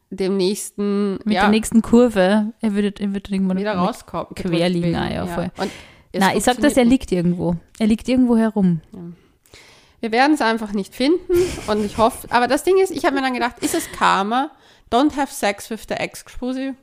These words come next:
Speaker 2: Ja, vielleicht.
Speaker 1: Weil
Speaker 2: Vielleicht.
Speaker 1: bis jetzt, ka-, kannst du dich an das andere Sex mit dem Ex-Spusi erinnern?
Speaker 2: Ja.
Speaker 1: Das ist auch eskaliert.
Speaker 2: Ja, es ist, es ist ein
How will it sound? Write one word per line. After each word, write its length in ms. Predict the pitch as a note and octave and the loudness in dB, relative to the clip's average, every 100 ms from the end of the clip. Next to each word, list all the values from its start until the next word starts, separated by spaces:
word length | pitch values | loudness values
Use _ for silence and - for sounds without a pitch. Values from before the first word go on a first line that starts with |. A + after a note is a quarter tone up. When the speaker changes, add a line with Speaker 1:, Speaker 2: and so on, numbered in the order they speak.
| _ - | _ -6
Speaker 2:
Ja, 400 | A#3 B3 D4 D4+ | -4 -2 -2 -4
vielleicht. 720 | D4 D#4+ E4+ A#3 - - - - _ _ _ _ - | -4 -2 -2 -4 -10 -16 -16 -20 _ _ _ _ -10
Speaker 1:
Weil 200 | B3 B3+ | -2 2
Speaker 2:
Vielleicht. 400 | B3+ C4+ D4 B3 | 4 4 6 6
Speaker 1:
bis 300 | F4 E4+ - | 6 4 0
jetzt, 420 | B3 F#4+ - - | 0 0 -8 -16
ka-, 160 | - - - | -10 -10 -6
kannst 260 | C#4 E4 G4+ | -6 -4 -2
du 40 | |
dich 120 | F#4 | 0
an 80 | F4 | 0
das 140 | E4+ - | 0 -2
andere 600 | F#3 G3 G#3+ A#3 A#3+ - | -2 0 -2 0 -2 -4
Sex 380 | - G#3+ - - | -6 -8 -8 -12
mit 100 | G#3 | -10
dem 80 | G3+ | -8
Ex-Spusi 500 | - - - G#3 G3+ | -8 -12 -10 -8 -6
erinnern? 420 | G3 F#3+ F3+ B3+ | -4 -4 -4 0
Speaker 2:
Ja. 320 | A3 G3 G#3 C#4+ | 2 2 2 -2
Speaker 1:
Das 120 | C#4 | -2
ist 180 | G4+ - | -2 2
auch 160 | F3+ - | 2 2
eskaliert. 640 | D#3 - - D#3+ E3 F#3 - A3+ | -6 -8 -10 -8 -8 -8 0 2
Speaker 2:
Ja, 180 | A#3+ | 4
es 140 | B3 - | 0 -2
ist, 220 | B3 - - | -8 -6 2
es 180 | C4 C4 | 4 4
ist 200 | C#4 - | 2 4
ein 200 | A#3 | 2